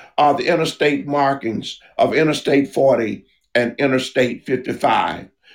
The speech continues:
where North and South meets East and West,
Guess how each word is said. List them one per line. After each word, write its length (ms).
where 220
North 640
and 220
South 720
meets 460
East 340
and 240
West, 500